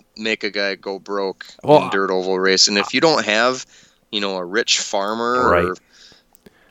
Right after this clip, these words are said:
Speaker 1: whatever helping you out, doing that for a tax write-off
Speaker 2: Yep.
Speaker 1: or just because he wants to see his name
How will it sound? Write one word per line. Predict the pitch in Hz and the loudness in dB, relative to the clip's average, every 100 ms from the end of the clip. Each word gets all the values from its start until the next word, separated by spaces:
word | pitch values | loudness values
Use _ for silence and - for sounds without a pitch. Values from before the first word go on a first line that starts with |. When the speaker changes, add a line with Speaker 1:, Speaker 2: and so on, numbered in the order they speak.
| _ _ | _ _
Speaker 1:
whatever | 107 104 104 101 110 117 | -2 2 4 4 2 2
helping | 107 104 113 | 0 -2 -4
you | 107 98 | -4 -2
out, | 98 113 - - - _ - | 0 -2 -4 -12 -18 _ -6
doing | 101 104 | -2 0
that | 104 92 | 0 0
for | - 104 95 | -2 2 2
a | 92 | -2
tax | - 107 104 - | -2 -2 -2 0
write-off | 113 113 113 113 104 | 2 2 4 2 4
Speaker 2:
Yep. | 92 | 2
Speaker 1:
or | 98 | 0
just | - 98 - | -2 -2 -2
because | 101 - 101 - | -4 -6 -4 -4
he | 107 | -4
wants | 98 101 101 | -4 -2 0
to | - | 2
see | - 107 104 | 2 2 0
his | 104 98 | 0 -2
name | 95 104 113 | -4 -4 -6